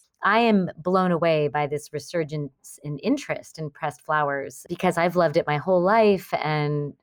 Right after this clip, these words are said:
you know, I first added pressed flowers to my own wedding invitations in nineteen ninety-nine.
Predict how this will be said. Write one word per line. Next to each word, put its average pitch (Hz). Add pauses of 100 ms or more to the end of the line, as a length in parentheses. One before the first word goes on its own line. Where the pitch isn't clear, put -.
(120)
you 180
know, 151
I 170
first 190
added 151
pressed 151
flowers 147
to -
my 143
own 175
wedding 156
invitations 139
in 143
nineteen 160
ninety-nine. 131